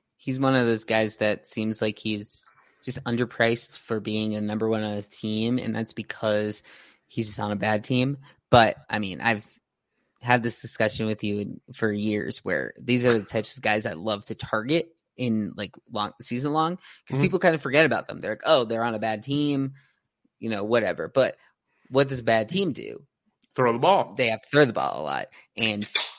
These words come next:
Speaker 1: if you have an alpha, like, Brandon Cooks has been an alpha on other teams. Like, he's, he had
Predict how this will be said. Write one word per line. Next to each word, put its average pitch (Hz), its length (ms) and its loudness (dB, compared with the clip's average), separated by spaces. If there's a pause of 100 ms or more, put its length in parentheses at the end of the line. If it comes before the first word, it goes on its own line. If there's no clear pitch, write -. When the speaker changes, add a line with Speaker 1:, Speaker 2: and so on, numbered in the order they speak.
(140)
Speaker 1:
if 120 200 0
you 131 120 6
have 127 140 6
an 110 180 -4
alpha, 113 500 -2
like, 107 220 -6
Brandon 123 380 -2
Cooks 120 320 -4
has 110 220 -6
been 110 200 -10
an 110 140 -8
alpha 113 300 -8
on 107 140 -8
other 107 260 -12
teams. - 440 -10
Like, - 100 -16
he's, 117 280 -10 (260)
he 110 480 -2 (140)
had 110 480 -2